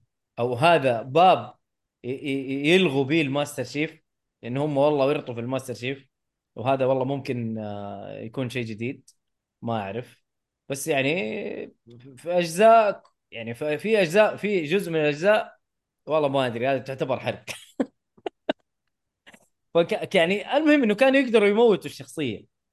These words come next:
آه، وخلاص، ويبدأوا شخصية جديدة في، في، في العالم. وفي أجزاء، أجزاء جانبية كثير آه، بتحكي قصص، آه، شخصيات جانبية كثير. يعني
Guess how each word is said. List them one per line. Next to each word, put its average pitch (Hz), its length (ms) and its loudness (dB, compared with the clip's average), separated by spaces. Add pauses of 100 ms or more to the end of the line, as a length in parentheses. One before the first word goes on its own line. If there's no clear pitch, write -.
(240)
آه، 104 100 -14
وخلاص، 131 640 -2
ويبدأوا 135 400 -4
شخصية 127 340 -6
جديدة 117 340 -8
في، 95 240 -14
في، 95 480 -18
في 113 60 -10
العالم. 110 340 -8 (420)
وفي 180 180 2
أجزاء، 156 560 2
أجزاء 156 400 0
جانبية 160 480 -2
كثير 208 520 -4 (520)
آه، 127 600 2
بتحكي 151 540 -6
قصص، 185 500 -6
آه، 120 180 -2
شخصيات 143 480 0
جانبية 135 460 -2
كثير. 117 320 -8
يعني 101 580 -12